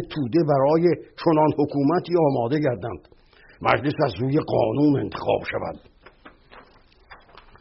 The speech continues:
وزیران مسئول، وزیران مسئول مجلس باشند. همهٔ مطالب در پارلمان به گفتگو ب-، اه،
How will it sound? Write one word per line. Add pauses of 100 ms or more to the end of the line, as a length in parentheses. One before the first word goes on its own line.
(420)
وزیران
مسئول، (4000)
وزیران (140)
مسئول (180)
مجلس
باشند. (460)
همهٔ (180)
مطالب
در
پارلمان
به
گفتگو
ب-،
اه،